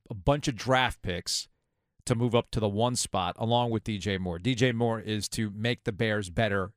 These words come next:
now, giving Justin Fields an actual weapon. Meanwhile, the Carolina Panthers, I, I don't, the Panthers did not get fleeced.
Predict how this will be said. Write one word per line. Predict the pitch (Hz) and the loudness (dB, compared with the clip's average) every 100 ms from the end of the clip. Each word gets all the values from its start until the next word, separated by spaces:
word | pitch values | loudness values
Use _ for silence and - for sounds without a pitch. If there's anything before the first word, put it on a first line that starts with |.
| - | -10
now, | 98 98 110 147 113 87 104 | -4 0 2 2 2 0 -2
giving | 98 101 95 | -4 -6 -4
Justin | 110 98 110 | -4 -4 -8
Fields | 92 104 95 | -6 -4 -4
an | 107 90 | -6 -4
actual | 95 - 95 80 | -6 -8 -10 -10
weapon. | 85 147 - 82 80 - _ _ _ | 0 0 0 -10 -12 -16 _ _ _
Meanwhile, | 113 120 120 110 | -4 0 0 0
the | |
Carolina | 104 117 107 101 | 0 0 0 -2
Panthers, | 98 101 95 104 95 - _ _ _ _ _ _ _ _ _ _ _ _ _ _ _ | -2 -2 -2 -2 -4 -10 _ _ _ _ _ _ _ _ _ _ _ _ _ _ _
I, | 214 - _ _ _ _ _ _ _ | -6 -6 _ _ _ _ _ _ _
I | 202 | 4
don't, | 277 233 | 4 2
the | 175 | -2
Panthers | - 311 359 254 | 2 2 2 0
did | 226 | 2
not | 202 175 | 2 2
get | 156 - | 0 -2
fleeced. | - 139 143 117 - - - | -10 -6 -4 -4 -4 -6 -6